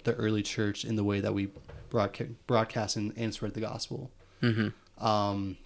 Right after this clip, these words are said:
Speaker 1: but
Speaker 2: Yeah. Um, any single time a theology professor asked me, um,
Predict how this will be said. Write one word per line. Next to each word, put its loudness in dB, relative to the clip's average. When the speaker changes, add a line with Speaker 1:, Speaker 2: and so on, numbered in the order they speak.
Speaker 1:
but 2
Speaker 2:
Yeah. 0
Um, 6
any 8
single 10
time 6
a 4
theology 4
professor 4
asked 2
me, 2
um, -2